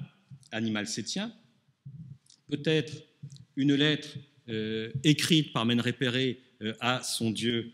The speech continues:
euh, local, Pen Payai. Et, euh, ici, les suites de l'affaire, peut-être des gens qui se sont enfuis, euh, suite, peut-être après, euh, leur, euh,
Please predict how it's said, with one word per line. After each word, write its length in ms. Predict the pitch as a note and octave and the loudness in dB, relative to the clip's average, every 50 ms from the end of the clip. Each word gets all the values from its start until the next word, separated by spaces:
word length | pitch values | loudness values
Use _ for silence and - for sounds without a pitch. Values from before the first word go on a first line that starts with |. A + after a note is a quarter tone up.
| - - | -10 -6
euh, 60 | A2 | -4
local, 520 | G#2 G#2+ G#2+ G#2+ - A#2+ A#2 A2+ G#2+ - - - - | -4 -4 -4 -4 -4 -4 -4 -4 -6 -8 -12 -12 -6
Pen 240 | - B2 A2+ A2 G#2+ | -4 -2 -2 -2 -4
Payai. 580 | - - G#2 F#2+ F2+ F#2 F#2 F#2+ A2+ D#3+ G3+ - - - _ _ - - - - - _ _ _ - | -8 -8 -8 -8 -6 -6 -6 -6 -6 -6 -6 -8 -10 -16 _ _ -20 -20 -20 -20 -20 _ _ _ 0
Et, 400 | C#3+ D3 D#3+ E3+ E3 D#3 D#3 - - - | 2 2 4 2 2 -2 -6 -12 -12 -8
euh, 180 | A2+ A2 A2+ - D3+ | -6 -4 -4 -4 -2
ici, 400 | B2 A#2 - - - D3+ F3+ D#3+ | 0 2 2 2 2 2 0 0
les 100 | B2+ G#2+ | 0 -2
suites 240 | - - E3+ D3 A#2 | -2 -2 -4 -2 0
de 80 | A#2 | 0
l'affaire, 400 | G#2+ G2 F#2 - - D#3+ F3+ - | -2 -2 -2 -4 -2 -4 -2 -4
peut-être 300 | - A2 - - D#3 B2+ | -6 -8 -6 -6 -6 -4
des 120 | A2 A2 G2 | -4 -2 -2
gens 180 | G2+ C3+ D#3+ | -2 -2 -2
qui 100 | - - | -2 -2
se 80 | - E3+ | -4 -4
sont 180 | - - A#2+ - | -4 -6 -4 0
enfuis, 520 | C3 C#3+ C3+ - - - D#3+ D#3+ F3 F#3+ - - - - - - B2 | 2 2 2 2 2 0 2 2 0 0 -2 -6 -14 -20 -18 -12 -8
euh, 140 | A#2 A2+ | -6 -4
suite, 500 | G#2+ - - - D3 E3 D#3+ - - - | -2 -2 -2 0 0 0 0 -2 -6 -12
peut-être 340 | - A2 - - - - - | -12 -10 -8 -8 -8 -6 -8
après, 340 | A2 - - - C3+ D3 D3 A#2 - - _ - | -10 -10 -8 -6 -6 -4 -4 -6 -8 -10 _ -8
euh, 60 | A2 | -4
leur, 320 | G#2+ A2+ A#2+ C3 B2+ - - - | -2 0 0 0 -2 -4 -8 -12
euh, 120 | A2+ G#2+ | -10 -10